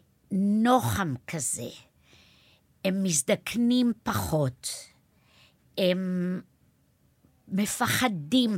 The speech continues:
פחות. ולאורך הדרך גם היו לי מורים פנטסטיים, ספי ריבלין, שזה היום עשר שנים למותו,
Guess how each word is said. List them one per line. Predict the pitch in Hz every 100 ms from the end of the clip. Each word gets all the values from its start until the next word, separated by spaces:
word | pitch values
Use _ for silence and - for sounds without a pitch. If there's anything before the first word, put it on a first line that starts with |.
| -
פחות. | 131 85 - 117 - - - _ - - - 156
ולאורך | 196 220 - 294 294 349
הדרך | 277 175 151 165
גם | 240 262
היו | 285 285
לי | 294 294 294 285 _ -
מורים | 214 247 247 330 339 170 - _ _ _ - -
פנטסטיים, | 208 - 226 - - 131 127
ספי | - - 208 -
ריבלין, | 226 180 135 135 143
שזה | - 139 131 147
היום | 147 170 190 208 196 - - _ _ _ _ _ _ _ -
עשר | 202 -
שנים | 214 - 180 185 185
למותו, | 180 175 156 - 151 151